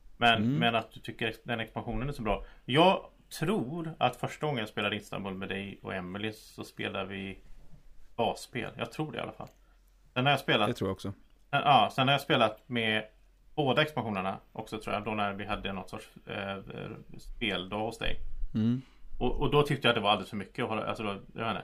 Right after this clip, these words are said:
Speaker 1: det
Speaker 2: Ja.
Speaker 1: kändes så i alla fall då. Massa ikoner som man sitter hela tiden, så, men vad är det här för ikon? Och betyder den? Och så. En sak jag inte
Speaker 2: Mm.
Speaker 1: gillar med Istanbul riktigt.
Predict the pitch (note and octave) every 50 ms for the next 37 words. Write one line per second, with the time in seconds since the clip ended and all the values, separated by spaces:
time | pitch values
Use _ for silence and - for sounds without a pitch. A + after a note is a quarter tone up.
0 | - - _ - - - - G2 C#3 A#2+ G#2+ A2+ A2 - G2 F2+ F#2 F#2+ - G2
1 | G2 G2+ G2+ G#2+ G#2+ - - - - - _ _ _ - B2 B2+ A#2 - - A#2
2 | A2 G#2+ - A#2 G#2 G2 F#2+ G#2+ A2+ - - F2+ - - G#2+ - - G2+ G2 F#2+
3 | - G#2 F#2+ - G#2+ G#2 G2+ G#2+ G2+ G2+ A#2 A#2+ - B2+ A#2+ - - F#2+ F#2 F#2+
4 | F#2+ G2 F#2+ F#2+ - - G2 G2+ G2 G2+ G2+ F#2+ F#2 F#2+ F#2 - G#2+ - - -
5 | _ - _ _ _ _ _ - - A#2 A2+ G#2+ F#2 G#2 F#2+ - G2 G2 G2 F#2
6 | G2 G2 G#2 F#2+ F#2+ G2+ A2 G#2+ G2 - - F#2 F#2+ F#2 F#2 F#2 - - - -
7 | -